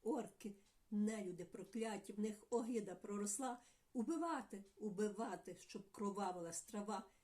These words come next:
Що зробили тобі, орче, що Україну свою захищаєм понад осінь у належному строю, що своє віддать не можем, що за мир молитва нам?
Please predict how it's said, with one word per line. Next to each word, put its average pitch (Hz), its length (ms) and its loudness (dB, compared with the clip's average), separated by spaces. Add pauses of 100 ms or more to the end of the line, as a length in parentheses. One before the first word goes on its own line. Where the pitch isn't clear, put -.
(380)
Що - 220 -16 (120)
зробили 254 440 -2
тобі, 208 240 -6
орче, 262 460 -4
що 254 240 -4
Україну 269 540 0
свою 240 420 0 (400)
захищаєм 320 840 2
понад 285 400 -2
осінь 294 500 2 (340)
у 262 80 2
належному 320 680 2
строю, 294 540 2 (380)
що - 180 -10
своє 226 440 -2
віддать 214 500 -4
не 220 160 2
можем, 269 460 2 (320)
що 247 240 2
за 311 120 2
мир 339 360 4
молитва 285 580 2
нам? 285 340 0